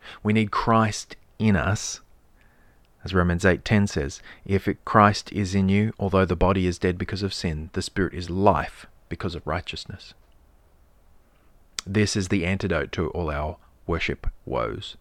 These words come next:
It may seem trite to come back and say, "The answer is Jesus," but that, but just because it is a cliche does not mean that it isn't true.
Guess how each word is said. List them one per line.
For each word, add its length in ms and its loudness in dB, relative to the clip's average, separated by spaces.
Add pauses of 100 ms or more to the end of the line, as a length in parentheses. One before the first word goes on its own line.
(420)
It 100 2
may 240 6
seem 300 4
trite 360 6
to 80 -2
come 220 4
back 220 4
and 120 0
say, 260 2
"The 200 2
answer 260 2
is 140 0
Jesus," 560 0 (460)
but 240 8
that, 180 0 (100)
but 180 6
just 160 2
because 380 4
it 120 2
is 100 0
a 60 0
cliche 600 6 (300)
does 160 4
not 160 4
mean 220 0
that 120 -2
it 120 0
isn't 260 0
true. 300 6